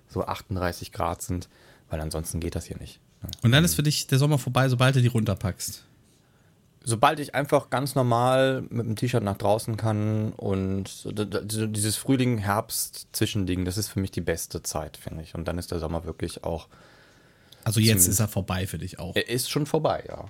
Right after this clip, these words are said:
Speaker 1: Also wir
Speaker 2: Ja.
Speaker 1: sind schon in den Temperaturen, wo ich sagen würde, wir sind eher so im Ausklingen. So die Hochzeit vom Sommer ist weg und,
Speaker 2: Mhm.
Speaker 1: ähm,
Speaker 2: Kannst schon langsam so
Speaker 1: ja.
Speaker 2: die Halloween-Dekoration wieder rausholen, ne?
Speaker 1: Genau, ja. Also man,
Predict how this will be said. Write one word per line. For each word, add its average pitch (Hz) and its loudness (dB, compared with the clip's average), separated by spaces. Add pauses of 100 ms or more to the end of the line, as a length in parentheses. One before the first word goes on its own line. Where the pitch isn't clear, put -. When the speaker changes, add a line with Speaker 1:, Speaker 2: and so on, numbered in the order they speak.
Speaker 1:
Also 92 -8
wir 95 -2
Speaker 2:
Ja. 95 2
Speaker 1:
sind 110 2
schon 123 2
in 120 0
den 117 0
Temperaturen, 113 0
wo 101 2
ich 98 -4
sagen 107 0
würde, 101 2
wir 92 -4
sind 107 0
eher 98 -2
so 101 -2 (400)
im 101 -8
Ausklingen. 78 -4
So 85 -6
die 82 -4
Hochzeit 101 -2
vom 98 -6
Sommer 101 -2
ist - -10
weg 113 -2 (160)
und, 95 -6
Speaker 2:
Mhm. 113 8 (1080)
Speaker 1:
ähm, 90 -4
Speaker 2:
Kannst 123 6
schon 123 8
langsam 120 10
so 110 6
Speaker 1:
ja. 110 2
Speaker 2:
die 107 6
Halloween-Dekoration 104 6
wieder 90 2
rausholen, 90 -2
ne? 95 0 (800)
Speaker 1:
Genau, 104 2
ja. 87 -2
Also 98 -4
man, 95 -2